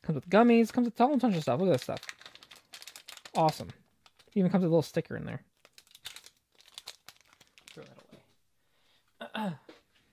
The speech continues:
But I'm gonna zoom in on this, and, uh, we can kinda look at the specs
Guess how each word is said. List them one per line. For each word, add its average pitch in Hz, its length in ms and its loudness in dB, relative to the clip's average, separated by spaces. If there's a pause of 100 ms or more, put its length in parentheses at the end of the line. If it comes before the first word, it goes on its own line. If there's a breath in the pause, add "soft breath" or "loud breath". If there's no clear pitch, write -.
(760 soft breath)
But 185 120 6
I'm 247 80 8
gonna 233 160 10
zoom 214 220 8
in 202 40 8
on 190 120 6
this, - 400 0 (320)
and, 165 240 2
uh, 165 160 6
we 165 80 0
can 165 80 -2
kinda 226 260 0
look 185 140 -2
at 170 60 -4
the - 60 -8
specs - 640 -4